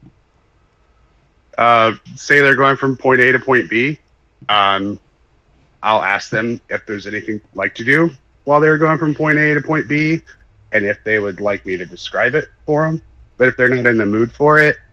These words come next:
it's a yada yada. But if they are in the mood for it, then I'll jump right into it. And I, if I can play off of what they wanted to do in that time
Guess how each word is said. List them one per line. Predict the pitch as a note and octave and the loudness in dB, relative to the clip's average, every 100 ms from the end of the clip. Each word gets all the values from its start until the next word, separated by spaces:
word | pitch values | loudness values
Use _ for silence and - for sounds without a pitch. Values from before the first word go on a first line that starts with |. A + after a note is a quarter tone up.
| - _ _ _ _ - | -20 _ _ _ _ -6
it's | B2 B2 | -4 0
a | |
yada | A2+ G#2+ G2 | 2 2 0
yada. | G2 G#2 A2+ B2 - - _ _ | 2 2 2 0 -4 -20 _ _
But | B2 A2+ | -2 0
if | G2 | 0
they | G2 | 0
are | G2 C3 | 2 4
in | D#3 | 4
the | |
mood | D#3+ E3 D#3+ | 4 2 0
for | F3 F3 F3+ | -2 -2 -2
it, | - _ _ _ _ _ | -6 _ _ _ _ _
then | G2+ G2 G2 - _ | -10 -8 -8 -12 _
I'll | F#2 G2+ F#2 _ | -6 -4 -6 _
jump | A2+ G2+ | -6 -4
right | G#2+ F#2+ | -2 0
into | B2 C3+ G#2+ | 0 -2 -4
it. | G2 - | -4 -4
And | G#2+ G#2+ G2 - _ _ | -4 -4 -8 -14 _ _
I, | A2 A2+ | -2 2
if | A2+ A2+ | 2 0
I | A#2 | -4
can | C3 B2 | -2 0
play | C#3+ C3 | 2 4
off | C3 | 2
of | C3 | 0
what | B2+ A#2+ | 0 0
they | C3 | 0
wanted | C3 C3 A#2 | 0 0 -2
to | |
do | A2+ D3 F3+ | -2 2 2
in | C3 | 2
that | A#2+ - | 0 0
time | A#2 A#2 A#2 | 0 0 -2